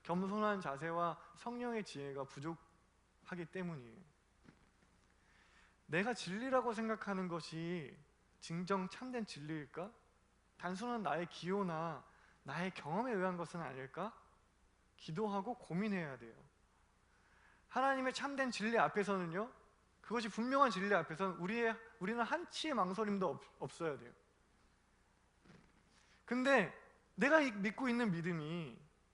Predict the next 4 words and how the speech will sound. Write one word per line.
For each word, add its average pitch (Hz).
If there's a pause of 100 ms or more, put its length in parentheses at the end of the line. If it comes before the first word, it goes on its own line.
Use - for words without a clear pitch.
(420)
나의 220
생각이 214 (220)
기호나 254
경험, 196